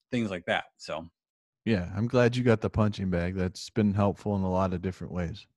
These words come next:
Speaker 1: Yeah, it's been, yeah, definitely helpful in a lot of ways. Um, it's not helpful on my knuckles. I didn't buy gloves.
Speaker 2: Oh.
Speaker 1: Um, but that's okay. You know, you live and you learn.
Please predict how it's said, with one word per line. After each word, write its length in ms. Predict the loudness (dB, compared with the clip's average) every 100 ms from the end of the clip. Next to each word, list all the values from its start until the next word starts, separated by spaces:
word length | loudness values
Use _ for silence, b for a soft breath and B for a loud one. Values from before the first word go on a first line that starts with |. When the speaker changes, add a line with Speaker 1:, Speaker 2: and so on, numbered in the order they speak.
| 2
Speaker 1:
Yeah, 200 | 6 6
it's 180 | 4 2
been, 280 | 2 2
yeah, 180 | 2 2
definitely 460 | 4 0 2 0 2
helpful 500 | 2 0 -2 0 0
in 100 | -2
a 60 | -2
lot 180 | 0
of 60 | 0
ways. 480 | 0 0 -2 -6 -10 -4
Um, 420 | -2 0 0 -2
it's 200 | -6 0
not 220 | 2 2
helpful 340 | 2 0 2
on 140 | 2 2
my 100 | 2
knuckles. 680 | 0 -2 -4 -6 -6 -12 _ B B B
I 80 | -2
didn't 240 | 0 2
buy 220 | 4 4 4
gloves. 720 | 4 4 4 2 -4 -16 -20 _ _ _ 0
Speaker 2:
Oh. 220 | 2 2
Speaker 1:
Um, 560 | -4 -4 -6 -6 -8 -12 _ _ _
but 400 | -4 0 0 -2 _ _ _ _ _ _ _ _ _ _ -18 -14 -4
that's 180 | -2
okay. 360 | -2 -2 -2 -2
You 140 | -4 0
know, 100 | 2
you 180 | 2
live 180 | 2 2
and 140 | 2 -2
you 100 | -2
learn. 420 | -2 -4 -6